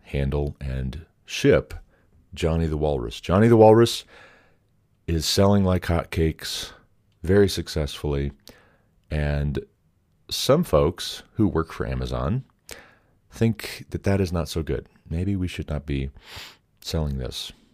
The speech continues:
Maybe we should reclassify it. Maybe we should not allow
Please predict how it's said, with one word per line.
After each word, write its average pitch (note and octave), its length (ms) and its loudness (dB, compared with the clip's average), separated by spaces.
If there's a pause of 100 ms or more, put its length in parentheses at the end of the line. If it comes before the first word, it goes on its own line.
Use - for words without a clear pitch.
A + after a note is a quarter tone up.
Maybe G2 340 -2
we F#2 120 -2
should E2+ 200 -8
reclassify D2+ 720 -4
it. - 60 -8
Maybe B2+ 320 4
we G#2+ 200 2
should F2 460 2 (880)
not D#2 240 2
allow D2 440 0